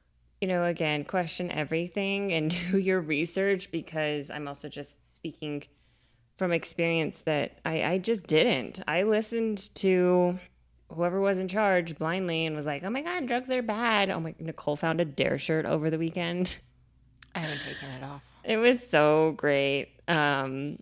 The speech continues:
Speaker 1: we
Speaker 2: It's an
Speaker 1: found it.
Speaker 2: old one,
Speaker 1: Yeah, it's
Speaker 2: too.
Speaker 1: a
Speaker 2: Like,
Speaker 1: really old
Speaker 2: it's
Speaker 1: one.
Speaker 2: like an O G dare
Speaker 1: I
Speaker 2: shirt.
Speaker 1: was so excited when I found it, and I, like, I, like, held it up, and she grabbed it, and she was like, "Oh my God."
Speaker 2: Yeah, it was great. I w-, we were in San Francisco, and we found it, and I was so happy 'cause I've been looking for one.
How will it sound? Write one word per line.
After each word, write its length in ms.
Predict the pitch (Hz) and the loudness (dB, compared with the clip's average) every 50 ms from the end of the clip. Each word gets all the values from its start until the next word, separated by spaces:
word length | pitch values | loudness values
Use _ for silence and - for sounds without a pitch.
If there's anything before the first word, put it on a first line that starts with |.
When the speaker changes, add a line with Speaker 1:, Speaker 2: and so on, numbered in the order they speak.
| _ _ - | _ _ -6
Speaker 1:
we 120 | 160 160 | -2 -2
Speaker 2:
It's 120 | - 139 - | 0 2 4
an 120 | 165 160 | 4 4
Speaker 1:
found 80 | 165 165 | 6 4
it. 80 | 165 | 4
Speaker 2:
old 300 | 180 175 170 170 175 147 | 4 2 0 -2 -4 -4
one, 180 | 156 - 180 185 | -2 2 4 6
Speaker 1:
Yeah, 100 | 180 180 | 6 6
it's 100 | 180 - | 6 8
Speaker 2:
too. 80 | 220 | 6
Speaker 1:
a 40 | 214 | 6
Speaker 2:
Like, 180 | 208 190 180 185 | 8 6 6 8
Speaker 1:
really 340 | 196 196 196 196 196 196 151 | 8 8 10 8 8 8 8
old 220 | 151 170 170 175 | 8 8 8 8
Speaker 2:
it's 60 | 165 160 | 8 6
Speaker 1:
one. 100 | 151 147 | 6 6
Speaker 2:
like 180 | - 143 143 | 6 6 4
an 160 | - - 156 - - | 4 0 0 -2 -4
O 200 | 165 156 165 165 | -4 -2 -2 -4
G 260 | 143 - 151 147 147 143 | -6 -6 -6 -6 -6 -6
dare 240 | 147 147 143 135 139 - | -6 -6 -6 -4 -2 4
Speaker 1:
I 200 | 147 160 165 208 | 6 8 8 8
Speaker 2:
shirt. 60 | 214 220 | 8 6
Speaker 1:
was 300 | 226 233 247 254 247 - | 6 4 4 2 2 0
so 320 | - - 180 151 151 160 | 2 4 4 6 6 6
excited 460 | 170 170 - - 156 143 143 156 156 | 4 2 2 0 2 2 4 2 2
when 120 | 151 151 147 | 2 2 0
I 80 | 147 | -2
found 320 | 143 - 135 135 139 147 160 | 0 -2 -2 0 2 4 4
it, 260 | 170 175 180 165 - - | 6 6 4 4 2 0
and 160 | 170 151 151 | -2 0 2
I, 100 | 151 151 | 2 4
like, 380 | 156 151 147 143 - - - _ _ - | 4 4 2 2 0 -6 -20 _ _ -4
I, 120 | 151 156 151 | -2 0 2
like, 280 | 156 151 123 - - _ _ _ _ _ _ - - | 0 0 -2 -6 -16 _ _ _ _ _ _ -16 -12
held 260 | - - 160 151 160 | -2 0 0 2 4
it 80 | 156 147 | 4 4
up, 200 | 143 160 160 180 | 4 4 2 0
and 100 | 160 - | -2 0
she 120 | - 165 | -2 -4
grabbed 260 | - - 151 143 147 | 2 2 2 4 4
it, 20 | 160 | 2
and 80 | 147 | 0
she 100 | - 160 | 0 -2
was 80 | 160 151 | -2 -4
like, 200 | 143 - - 214 | -4 -4 2 4
"Oh 100 | 277 311 | 6 6
my 180 | 370 370 381 | 8 6 6
God." 460 | 370 359 349 359 359 349 330 285 247 - - - _ _ _ - | 4 4 0 0 2 4 6 6 6 4 2 -10 _ _ _ -8
Speaker 2:
Yeah, 260 | 180 170 160 135 127 | -4 0 0 0 0
it 160 | - 151 170 | -2 -4 -4
was 160 | 175 165 - - | -4 -8 -10 -8
great. 340 | - 123 98 92 - - - - | -6 -4 -4 -4 -6 -8 -8 -4
I 100 | - 160 | -2 -2
w-, 220 | 170 170 165 120 139 | 0 0 -2 -2 -2
we 120 | 170 175 | -4 -4
were 120 | 165 160 156 | -2 -2 -2
in 160 | 147 151 147 | -4 -6 -8
San 180 | - - 135 | -10 -12 -12
Francisco, 500 | 147 131 127 - - - - - 139 135 | -12 -12 -12 -12 -14 -14 -10 -10 -8 -8
and 200 | 131 135 135 127 | -6 -8 -8 -10
we 60 | 131 135 | -10 -10
found 260 | 131 131 127 82 - 139 | -12 -12 -12 -12 -14 -16
it, 120 | 143 - | -16 -16
and 100 | - 156 | -16 -18
I 80 | 175 190 - - | -18 -18 -20 -20
was 100 | - - | -20 -18
so 220 | - - 175 165 | -14 -12 -12 -10
happy 280 | 165 165 165 - 165 165 | -10 -10 -10 -10 -10 -10
'cause 160 | - 180 175 | -8 -8 -8
I've 100 | 175 170 | -4 -4
been 140 | 208 208 240 | -2 -2 -2
looking 200 | 262 - - - | -2 -4 -4 -2
for 140 | - 220 | 0 0
one. 300 | 190 180 170 156 147 160 | 0 0 -2 -2 -4 -8